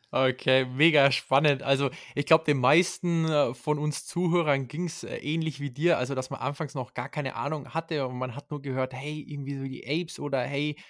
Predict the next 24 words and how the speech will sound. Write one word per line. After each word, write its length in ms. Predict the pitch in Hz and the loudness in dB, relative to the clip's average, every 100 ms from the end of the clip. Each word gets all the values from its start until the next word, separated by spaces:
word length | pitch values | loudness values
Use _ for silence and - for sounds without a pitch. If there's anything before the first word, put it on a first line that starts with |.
| - | -8
der 120 | 139 131 | -6 -2
Beeple-Verkauf, 720 | 185 180 165 156 - 147 147 | -2 -2 -4 -4 -2 -2 -2
ich 80 | 127 | -4
sollte 180 | 143 | -4
mir 80 | 151 | -2
jetzt 140 | 139 - | -4 -4
vielleicht 260 | 127 131 | -6 -4
auch 140 | 143 151 | -4 -2
mal 100 | 139 | -2
einen 140 | 135 | -2
N 160 | 127 127 | -4 -6
F 100 | - | -6
T 160 | 180 | -10
kaufen" 380 | 165 123 131 135 | -6 -4 -2 -4
und 60 | 123 | -6
man 160 | 120 | -6
hatte 260 | 131 139 - | -8 -8 -4
absolut 400 | 160 - 156 - | -4 -4 -6 -2
gar 140 | 143 | -2
kein 180 | - 135 | 0 -4
Vorwissen, 480 | - 139 135 120 117 | 2 2 2 -2 -4
aber, 320 | 123 127 127 - - _ _ | -2 0 0 -2 -20 _ _
ähm, 600 | 127 127 127 123 - - - | 2 4 4 0 -6 -12 -8
über 460 | 151 143 135 120 | 2 6 6 4